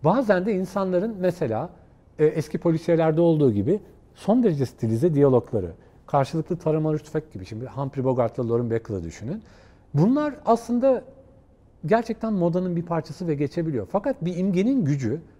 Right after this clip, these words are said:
aslında kaybolmuyor. Hala Murnau'nun Nosferatu'sunu izlediğimizde, tamam eski, çok eski bir tür film yapma biçimi ama yani resmin gücü, oradaki imgenin gücü gerçekten hala etkileyici. O yüzden Hitchcock hala,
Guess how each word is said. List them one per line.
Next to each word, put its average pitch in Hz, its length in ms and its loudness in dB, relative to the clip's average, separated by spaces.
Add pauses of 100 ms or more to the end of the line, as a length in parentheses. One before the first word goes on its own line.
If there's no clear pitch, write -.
(160)
aslında 190 320 -2
kaybolmuyor. 143 600 0
Hala 185 280 0
Murnau'nun 143 560 0 (300)
Nosferatu'sunu 143 680 -2
izlediğimizde, 120 720 -2 (260)
tamam 208 220 -2
eski, 156 320 -4 (320)
çok - 180 -6
eski 139 260 -2
bir 113 60 -4
tür 107 200 -10
film 92 320 -10 (240)
yapma 107 340 -4
biçimi 135 260 -8
ama 170 280 -4 (800)
yani 117 380 -4
resmin 151 440 0
gücü, 160 200 -2
oradaki 143 380 -2
imgenin 139 440 -2
gücü 147 180 -4
gerçekten 165 680 0 (360)
hala 156 380 -2
etkileyici. 123 480 -2
O 139 80 2
yüzden 233 360 -2 (440)
Hitchcock 254 300 -6
hala, 175 400 0